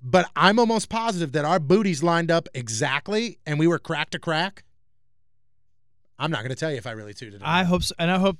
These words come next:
Speaker 2: Moon felt like that <laughs> feeling on his butt <laughs> when it happened. <laughs> I hope his cheeks just wiggled a little.
Speaker 1: I'm not gonna tell you if I did or not.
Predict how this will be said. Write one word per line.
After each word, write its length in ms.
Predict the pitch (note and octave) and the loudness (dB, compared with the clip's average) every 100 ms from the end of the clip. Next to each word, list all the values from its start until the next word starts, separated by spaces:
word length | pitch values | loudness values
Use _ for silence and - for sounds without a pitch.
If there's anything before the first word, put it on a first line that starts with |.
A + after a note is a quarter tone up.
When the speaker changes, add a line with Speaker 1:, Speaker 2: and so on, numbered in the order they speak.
| - | -6
Speaker 2:
Moon 300 | D3 D#3+ F3 | 0 2 2
felt 240 | - D#3 | 0 -4
like 140 | D3+ C3 | -4 -8
that 140 | C#3+ - | -10 -4
<laughs> 640 | F#3 F3 F3 F3 F3 - | -2 -2 -2 -4 -6 -4
feeling 300 | F3+ F#3 F#3+ | 0 2 4
on 120 | F3 E3+ | 2 2
his 100 | C#3 | 4
butt 120 | - - D#5+ - G#5+ G#5 | 4 4 0 -6 -4 -4
<laughs> 340 | - - D#4+ | -2 2 2
when 160 | B3+ B3 | 4 2
it 120 | G#3+ - | 2 2
happened. 560 | G#3+ A#3 - E3+ - - - - _ _ | 2 2 -2 -10 -16 -18 -20 -20 _ _
<laughs> 560 | _ - - - - - | _ -20 -20 -20 -6 4
I 100 | B3+ - | 4 8
hope 240 | C4 A#3+ | 8 8
his 180 | A3+ G#3+ | 6 0
cheeks 280 | - A3+ G3 | 0 -4 -2
just 180 | G#3+ F#3 | -6 -2
wiggled 300 | F#3+ F#3 F3+ | -2 0 0
a 20 | |
little. 260 | F3 A3+ D4+ - | 0 0 -2 0
Speaker 1:
I'm 140 | B3+ | 0
not 120 | D4+ | 2
gonna 120 | C4 B3 | 0 0
tell 120 | C4 | -2
you 40 | B3+ | 0
if 60 | |
I 80 | A#3+ | -2
did 140 | A#3+ | -4
or 60 | B3 | -4
not. 240 | C4+ B3 | -2 -4